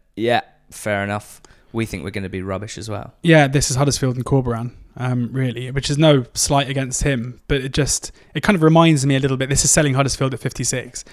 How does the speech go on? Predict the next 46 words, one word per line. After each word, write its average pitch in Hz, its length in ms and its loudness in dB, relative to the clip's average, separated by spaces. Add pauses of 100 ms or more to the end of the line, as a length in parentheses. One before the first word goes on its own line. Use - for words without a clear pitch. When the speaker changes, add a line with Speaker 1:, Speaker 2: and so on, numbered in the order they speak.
(280)
Speaker 2:
It 135 60 0
reminds 156 280 6
me 147 80 4
a 131 60 4
bit 139 140 4
of 123 100 2
Borough 131 240 4
last 120 260 2
season, 123 380 -2 (260)
where 120 340 -2 (580)
they've 131 160 0
taken 139 360 2
a 127 40 2
manager 123 320 0
in 120 80 0
Danny 123 200 -2
Cowley, 120 540 -4
who 120 300 -4 (280)
was 131 240 -4 (500)
getting, 131 420 2 (480)
um, 123 360 -4
a 135 40 -8
tune 135 300 0
out 127 100 0
of 127 80 -4
a 120 40 -2
squad 127 480 -6
and 135 120 -6
was 131 120 -4
improving 131 440 -4
things, 123 360 -10
and 127 260 -8
maybe 135 240 -4
the 120 80 -8
football 131 300 -8
wasn't 127 240 -6
exactly 135 360 -6
what 123 120 -8
they 135 60 -4
wanted. 131 460 -6 (800)
And 147 280 0
the 151 200 0
owner 156 260 4
has 127 160 0
seemingly 131 440 2
d-, 131 120 -8